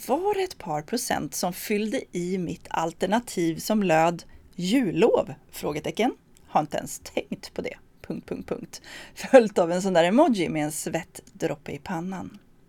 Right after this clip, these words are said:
Så jag tänker att det är som vanligt ser väldigt olika ut i vår bransch, i vår yogabransch. Och det är väl härligt.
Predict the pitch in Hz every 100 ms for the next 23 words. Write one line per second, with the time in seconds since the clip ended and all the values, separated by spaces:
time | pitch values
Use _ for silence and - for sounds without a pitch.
0 | _ _ - - - - - - - -
1 | - - 226 233 285 269 - 226 190 190
2 | 165 170 165 147 160 208 254 254 180 160
3 | 147 151 196 - - - - - - -
4 | - - 170 170 175 160 165 175 208 175
5 | 170 - - 156 120 - 92 - - 160
6 | 180 123 92 76 - - 127 78 - -
7 | - - - - 370 - - - 185 214
8 | 240 - - - - - 233 - - _
9 | - - - 392 480 269 233 - - -
10 | -